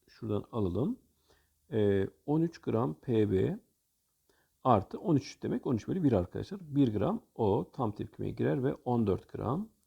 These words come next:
kurşun iki oksit P B O bileşiği elde edilir diyoruz. Tamam. Şimdi elimizde iki nokta altı gram varmış. Bakın şöyle yazabiliriz arkadaşlar. İsterseniz şuraya yazalım. Başlangıç değerleri diyorum.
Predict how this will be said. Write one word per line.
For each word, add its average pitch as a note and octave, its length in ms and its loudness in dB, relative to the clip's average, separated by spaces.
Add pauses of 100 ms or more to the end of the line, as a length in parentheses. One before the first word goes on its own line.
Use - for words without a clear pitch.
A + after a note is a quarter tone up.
(160)
kurşun A#2+ 340 -4
iki A2 200 -6
oksit - 320 -12
P A2+ 240 -2
B A#2+ 180 -2
O E3+ 400 -2 (600)
bileşiği G#2+ 380 -4
elde F#2+ 220 -2
edilir B2 520 -6
diyoruz. G2 380 -2
Tamam. G3 240 -2 (580)
Şimdi - 240 -12
elimizde E3+ 340 0
iki - 160 -4
nokta F3 220 -4
altı D#3 220 -4
gram B2+ 220 -2
varmış. G#2+ 220 -4
Bakın - 200 -8
şöyle C#3 480 -2 (120)
yazabiliriz A#2+ 500 -4
arkadaşlar. - 400 -10
İsterseniz - 420 -14
şuraya A#2 200 -4
yazalım. G#2+ 380 -6 (380)
Başlangıç - 520 -8
değerleri F#2+ 360 -4
diyorum. F#2+ 360 -2